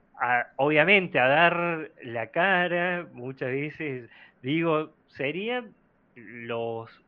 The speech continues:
bueno, obviamente, los de octava también son los índigos, los cristales, pero vienen a un conocimiento que a lo mejor el de octava y el de séptima no la entiende tanto. Entonces,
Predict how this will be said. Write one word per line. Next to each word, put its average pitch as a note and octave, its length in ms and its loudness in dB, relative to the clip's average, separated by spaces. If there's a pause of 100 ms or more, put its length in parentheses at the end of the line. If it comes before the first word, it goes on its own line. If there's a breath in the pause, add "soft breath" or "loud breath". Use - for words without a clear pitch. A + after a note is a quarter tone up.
(140)
bueno, A2+ 260 -2
obviamente, A#2 480 -2
los G#2+ 160 -4
de G#2+ 60 -4
octava E3 320 0
también C3 320 -4
son A#2+ 220 -6
los A2 120 -8
índigos, B2 540 -6
los G#2 160 -12
cristales, A2+ 500 -14 (480 loud breath)
pero B2 380 -2
vienen A3 520 -2
a F#3 60 2
un F#3+ 140 -2
conocimiento F3+ 800 2
que E3 160 -2
a F#3+ 40 2
lo F3+ 120 -2
mejor E3 320 -2
el E3 140 -2
de D3+ 60 2
octava F#3+ 380 0
y F3+ 80 -4
el D#3+ 180 -6
de C#3+ 80 -8
séptima F#3+ 500 -6
no D3 180 -4
la D#3 100 2
entiende E3+ 340 -2
tanto. G#3 380 -2 (260 soft breath)
Entonces, D3+ 440 0